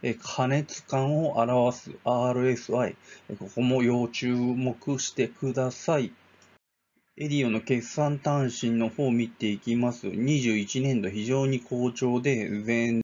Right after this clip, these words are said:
年度比経常利益百八パーセント、それからですね、自己資本比率も五十パーセント程度で推移しており、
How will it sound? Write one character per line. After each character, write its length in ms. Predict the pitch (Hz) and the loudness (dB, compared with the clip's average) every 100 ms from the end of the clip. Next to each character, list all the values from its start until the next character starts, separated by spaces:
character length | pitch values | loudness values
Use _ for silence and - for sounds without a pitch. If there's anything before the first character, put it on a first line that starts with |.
| - | 0
年 220 | 117 113 | 0 2
度 120 | 104 | 2
比 220 | 98 107 | 0 -6
経 220 | 101 120 110 | -2 0 0
常 140 | 110 | 0
利 100 | 107 | -2
益 340 | 101 - - 101 | -4 -8 -16 -12
百 280 | 98 - | -12 -4
八 220 | 120 117 - | -4 -4 -6
パ 200 | 123 120 | -2 0
ー 20 | 117 | 0
セ 180 | 135 113 | 0 -2
ン 100 | 101 | 0
ト、 260 | 135 117 - - - - | 0 0 -4 -20 -18 -8
そ 140 | - | -4
れ 100 | 120 | -2
か 180 | 117 120 | 0 0
ら 80 | 110 | 0
で 120 | 101 | 0
す 100 | - | -2
ね、 260 | 127 127 123 - - - - | -2 -2 -6 -16 -20 -20 -8
自 140 | 110 | -2
己 120 | 127 | -2
資 120 | - 127 | 0 0
本 240 | 131 131 | 2 2
比 100 | 147 | 2
率 260 | 135 - 113 | 0 -2 0
も 380 | 131 117 101 98 | 2 2 0 -2
五 200 | 95 107 | 0 2
十 140 | 107 107 | 2 -4
パ 320 | - 135 131 | -2 0 0
ー 20 | |
セ 140 | 131 135 | 0 -2
ン 100 | 127 | 0
ト 180 | 135 131 | -2 2
程 220 | 151 120 | 2 4
度 160 | 104 | 2
で 80 | 104 | -2
推 200 | - 139 | -2 0
移 160 | 110 98 | 0 0
し 80 | - | -2
て 160 | 135 | 0
お 120 | 123 127 | 2 2
り、 220 | 95 | -2